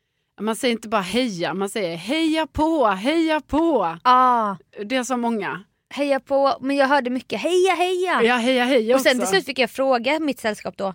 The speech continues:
Speaker 2: eller ditt team. Jag bara,
Speaker 1: Mm.
Speaker 2: "Får man inte säga något annat? Alltså, är det någon sån tradition?"
Speaker 1: <laughs>
Speaker 2: Typ,
Speaker 1: Ja.
Speaker 2: som jag, de bara, "Nej, nej." Jag bara, "Får man typ så här tjoa och tjimma?" De bara, "Ja."
Speaker 1: Ja.
Speaker 2: För det var inte så mycket att jag, för mig kommer det naturligt att klappa och bara, "Wow!"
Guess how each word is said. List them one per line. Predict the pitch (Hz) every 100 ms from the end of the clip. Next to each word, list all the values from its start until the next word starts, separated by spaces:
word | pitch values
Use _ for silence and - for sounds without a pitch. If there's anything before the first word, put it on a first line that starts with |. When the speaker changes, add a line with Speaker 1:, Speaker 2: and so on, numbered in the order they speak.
| -
Speaker 2:
eller | 208
ditt | 208 214 -
team. | - 240 233
Jag | 214 226
bara, | 226
Speaker 1:
Mm. | 208 208 _ _ _
Speaker 2:
"Får | - 233 202
man | 254 440
inte | -
säga | - 208
något | 185
annat? | - 220 202 302 -
Alltså, | 233
är |
det | 240
någon | 254
sån | 220 202
tradition?" | 208 202 - 302
Speaker 1:
<laughs> | 349 -
Speaker 2:
Typ, | 349 -
Speaker 1:
Ja. |
Speaker 2:
som | -
jag, | 247 427 640 - 403
de | -
bara, | 233
"Nej, | 262 359
nej." | 302 269 -
Jag | 262
bara, | 254
"Får | 240
man | 247 233
typ | 233
så | 240
här |
tjoa | 208 - 277 240
och | 214
tjimma?" | 226 269 220 220
De | 226 208
bara, | 170
"Ja." | - 180 277 262 - -
Speaker 1:
Ja. | 233 220 202
Speaker 2:
För | 240
det | 233
var | 254 302
inte | 294
så | 254
mycket | 233 240 -
att | 214 _
jag, | 226 240 -
för | - 247
mig | 233
kommer | 233 262
det | 226
naturligt | 208 220 202
att | 214
klappa | 247 247 -
och | 247
bara, | 285
"Wow!" | 294 403 587 605 587 359